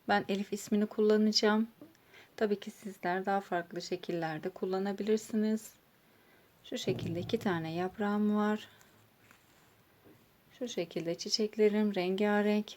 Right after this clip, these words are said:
Kasnağım orta boy. Somon renginde bir kumaş kullandım.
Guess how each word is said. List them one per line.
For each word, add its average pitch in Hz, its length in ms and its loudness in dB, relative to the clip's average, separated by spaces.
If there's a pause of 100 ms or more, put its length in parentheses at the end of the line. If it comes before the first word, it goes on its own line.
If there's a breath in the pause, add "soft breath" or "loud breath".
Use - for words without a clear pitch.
(640)
Kasnağım 190 640 2
orta 180 380 0
boy. 220 220 6 (880)
Somon 214 420 4
renginde 180 400 2
bir 175 160 -2
kumaş 185 340 -2
kullandım. 208 720 2